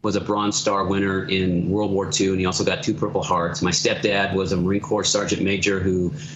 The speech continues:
was in World War Two, Korea, and Nam. My son is a, uh, lieutenant in the Coast Guard, went to Kings Point, um, Merchant Marine Academy, and then, uh, commissioned into the Coast Guard. So, you know, I just,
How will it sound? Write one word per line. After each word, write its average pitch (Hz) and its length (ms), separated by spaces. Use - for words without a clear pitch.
was 92 240
in 87 180
World 110 220
War 107 140
Two, 101 520
Korea, 101 340
and 104 300
Nam. 87 380
My 98 100
son 117 500
is 101 500
a, 92 400
uh, 87 580
lieutenant 107 580
in 101 120
the 87 80
Coast 104 360
Guard, 87 360
went 98 220
to 90 320
Kings - 340
Point, 92 340
um, 85 600
Merchant 101 340
Marine 98 240
Academy, 87 560
and 90 320
then, 87 340
uh, 87 200
commissioned 98 420
into 92 100
the 87 120
Coast 95 320
Guard. 87 280
So, 117 180
you 120 140
know, 113 80
I 127 160
just, - 380